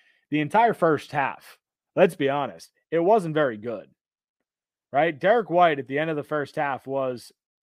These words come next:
had five points on one of four from the field. Basically useless on the offensive side. Played really well on the defensive end. And I'm gonna talk about the defense here in a little bit. Uh, but you've got Derek White stepped up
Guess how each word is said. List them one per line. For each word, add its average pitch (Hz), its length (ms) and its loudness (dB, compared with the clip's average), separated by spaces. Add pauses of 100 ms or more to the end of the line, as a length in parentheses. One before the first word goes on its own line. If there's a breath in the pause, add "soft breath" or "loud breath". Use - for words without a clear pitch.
(120)
had 135 220 -8
five 190 420 -2
points 180 300 -2
on 143 180 -4
one 151 160 -2
of 143 80 -6
four 143 220 -6
from 135 120 -18
the 120 80 -14
field. 87 400 -18 (800)
Basically 190 600 0
useless 160 520 -2
on 143 120 -2
the 135 160 -4
offensive 131 520 -8
side. 107 320 -8 (960)
Played 185 240 -2
really 185 360 4
well 185 200 2
on 180 80 -4
the 160 80 -6
defensive 156 500 -6
end. 127 260 -8 (480)
And 139 100 -4
I'm 151 60 -2
gonna 175 140 -2
talk 175 280 0
about 165 180 -4
the 143 60 -10
defense 147 440 -8
here 151 160 -6
in 143 60 -8
a 139 80 -6
little 139 200 -4
bit. 120 280 -6 (500)
Uh, 127 300 -8 (600)
but 160 180 0
you've 180 280 -4
got 185 380 2 (120)
Derek 156 320 -2
White 143 300 -4
stepped - 500 -6
up 139 240 -4